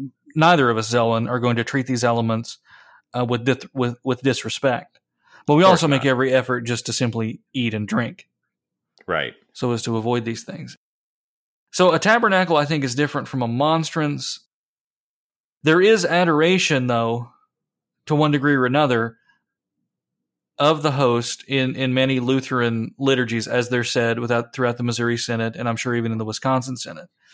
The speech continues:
Speaker 1: so that we do bow at certain points or even genuflect, um, depending on your, on your practice. So there is a little bit of adoration that goes on within the context of the divine service. Okay? The question is then,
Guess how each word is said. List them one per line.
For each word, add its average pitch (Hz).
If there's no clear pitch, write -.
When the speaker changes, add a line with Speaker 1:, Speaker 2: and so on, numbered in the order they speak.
Speaker 1:
so 139
that 123
we 139
do 170
bow 123
at 127
certain 120
points -
or 135
even 123
genuflect, 123
um, 123
depending 123
on 117
your, 120
on 120
your 117
practice. -
So 147
there 147
is 220
a 220
little 214
bit 190
of 170
adoration 160
that 139
goes 143
on 117
within 127
the 123
context 147
of 135
the 131
divine 117
service. 151
Okay? 131
The 131
question 185
is 117
then, 117